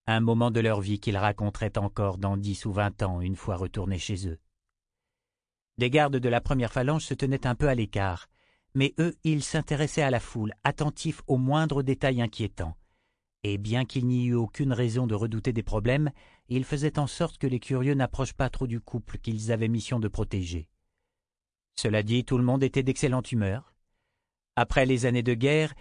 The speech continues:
une période de malheur et de souffrance, la paix revenue apportait avec elle des promesses de prospérité et de bonheur. Le mariage de la veille,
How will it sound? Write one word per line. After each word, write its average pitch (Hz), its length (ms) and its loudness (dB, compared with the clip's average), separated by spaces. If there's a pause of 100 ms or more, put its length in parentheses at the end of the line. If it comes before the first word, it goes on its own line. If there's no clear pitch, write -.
(320)
une 147 200 2
période 143 440 2
de 135 100 4
malheur 127 400 2
et 127 60 2
de 120 100 0
souffrance, - 720 -4 (380)
la 143 180 2
paix 139 240 2
revenue 123 420 2
apportait 120 460 0
avec 113 300 0
elle 110 160 0
des 113 100 2
promesses 117 540 0
de 123 80 2
prospérité 107 800 -2
et 104 60 0
de 107 120 0
bonheur. 92 560 -2 (720)
Le 120 140 4
mariage 117 460 2
de 113 100 2
la 110 160 2
veille, 107 420 0